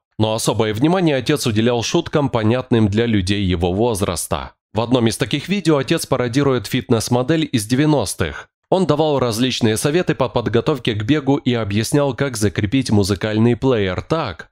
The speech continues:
чтобы во время тренировки он не упал. Уже в конце этого сатирического видео он отметил, что плеер всегда падает, и с этим ничего не поделать. Спустя две недели, когда наказание было отменено, Мадлен вернули её смартфон и все аккаунты в социальных сетях.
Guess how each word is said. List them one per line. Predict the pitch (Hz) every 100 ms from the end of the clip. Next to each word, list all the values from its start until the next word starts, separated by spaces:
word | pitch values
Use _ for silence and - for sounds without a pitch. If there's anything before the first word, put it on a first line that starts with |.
| -
чтобы | - 185 165
во | 143
время | 131 123 113
тренировки | - 147 175 185 - 113
он | 107 104
не | 113
упал. | 113 143 113 76 71 _ _ -
Уже | 104 123
в | 98
конце | 131 120 131
этого | 101 104 107
сатирического | - 113 127 117 110 - 107 113
видео | 160 170 139
он | 120
отметил, | 117 127 170 165 139
что | - 135
плеер | - 151 151 123
всегда | - 117 107 131
падает, | 147 143 98 87 82 -
и | 104
с | -
этим | 165 139 104
ничего | 95 87 90 87
не | 87
поделать. | 110 110 123 87 76 - - _ -
Спустя | - 131 - 117
две | 95 120
недели, | 135 131 117 101
когда | 110 110 117
наказание | 110 131 113 127 104 98
было | 98 110 98
отменено, | 95 123 135 170 185 160 -
Мадлен | 120 120 143 165 151
вернули | 117 113 135 143 110
её | 104 110
смартфон | - 110 - 165 160
и | 117
все | - 131
аккаунты | 113 117 113 107 104
в | 90
социальных | 92 92 78 80 82
сетях. | - 101 123 87 71